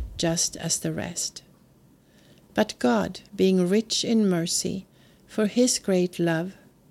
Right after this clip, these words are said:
with which he loved us, even when we were dead through our trespasses, made us alive together with Mashiach.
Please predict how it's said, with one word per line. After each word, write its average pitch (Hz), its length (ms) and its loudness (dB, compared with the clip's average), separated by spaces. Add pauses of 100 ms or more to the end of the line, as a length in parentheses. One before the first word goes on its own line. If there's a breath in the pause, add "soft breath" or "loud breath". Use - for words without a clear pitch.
with 180 220 0
which 175 240 0
he 208 140 2
loved 185 360 2
us, - 400 -4 (500 loud breath)
even 233 640 4
when 180 300 2
we 185 180 4
were 185 160 2
dead 170 420 0
through - 360 0
our 202 160 0
trespasses, - 1080 -4 (680 soft breath)
made 185 240 4
us 180 200 0
alive 175 640 0
together 170 600 0
with 170 200 -2
Mashiach. 170 640 -2